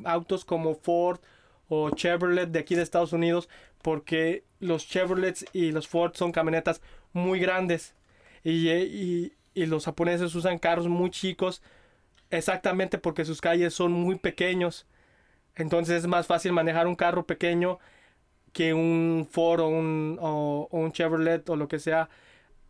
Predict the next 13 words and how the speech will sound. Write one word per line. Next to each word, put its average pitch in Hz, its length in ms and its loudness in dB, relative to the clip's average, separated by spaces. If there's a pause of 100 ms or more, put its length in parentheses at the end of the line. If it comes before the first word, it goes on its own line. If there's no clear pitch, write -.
en 160 160 0
una 160 160 0
calle 160 240 0
pequeña. 165 500 0 (380)
Y 170 180 0
en 165 120 2
México 190 640 0
tenemos 170 320 0
calles 190 320 0
pequeñas, 190 480 2
pero 170 220 0
tenemos 170 320 0
gente 185 500 0